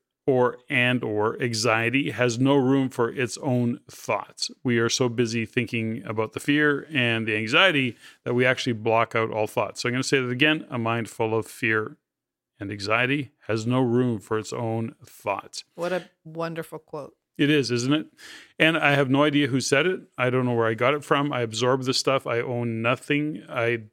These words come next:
Speaker 1: I've really got to that point in my life where I own nothing. If I have a,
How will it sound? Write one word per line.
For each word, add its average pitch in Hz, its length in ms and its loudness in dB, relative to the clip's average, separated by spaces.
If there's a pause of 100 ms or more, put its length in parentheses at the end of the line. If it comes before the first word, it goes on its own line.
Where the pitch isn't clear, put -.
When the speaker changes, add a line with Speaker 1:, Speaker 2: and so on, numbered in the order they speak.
(300)
Speaker 1:
I've 123 240 0
really 165 240 4
got 143 300 4
to 135 120 0
that 120 400 0
point 127 240 -2
in 113 80 -8
my 110 100 -2
life 104 320 -4
where 113 140 -6
I 123 160 2
own 135 480 2
nothing. 113 340 -2
If 117 140 -2
I 156 120 6
have 165 260 4
a, 123 460 0